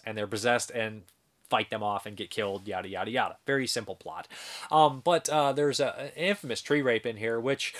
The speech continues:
is weird because it does, it feels so out of place compared to anything of Sam Raimi's movies, and it's obviously an exploitation kind of thing to put in there because that's kind of what was selling, what was hot at the time, these kind of extreme measures.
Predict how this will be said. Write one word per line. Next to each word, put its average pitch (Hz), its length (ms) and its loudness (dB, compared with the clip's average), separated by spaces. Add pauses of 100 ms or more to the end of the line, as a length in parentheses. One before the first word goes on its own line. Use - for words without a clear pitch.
(100)
is 151 120 0
weird 196 300 8
because 156 240 4
it 139 160 0
does, 175 220 6
it 147 120 -2
feels 165 220 2
so 202 180 8
out 165 80 12
of 139 80 8
place 131 220 4
compared 120 300 -2
to 113 60 0
anything 123 340 -4
of 117 40 -2
Sam 117 220 -2
Raimi's 110 300 -4
movies, 127 320 -2
and 117 100 -2
it's 107 100 -2
obviously 135 500 2
an 117 60 -6
exploitation 127 880 -2
kind 123 200 -2
of 120 120 -2 (220)
thing 127 300 2
to 110 100 -6
put 120 180 2
in 127 180 2
there 120 340 2
because 113 340 -2
that's 113 220 -2
kind 117 180 2
of 107 60 -2
what 98 100 -6
was 104 100 -6
selling, 123 360 2
what 107 100 -8
was 98 120 -8
hot 123 220 8
at 117 60 2
the 123 100 -2
time, 117 300 -4
these 113 140 -8
kind 117 140 -4
of 107 60 -10
extreme 110 440 -6
measures. 113 400 0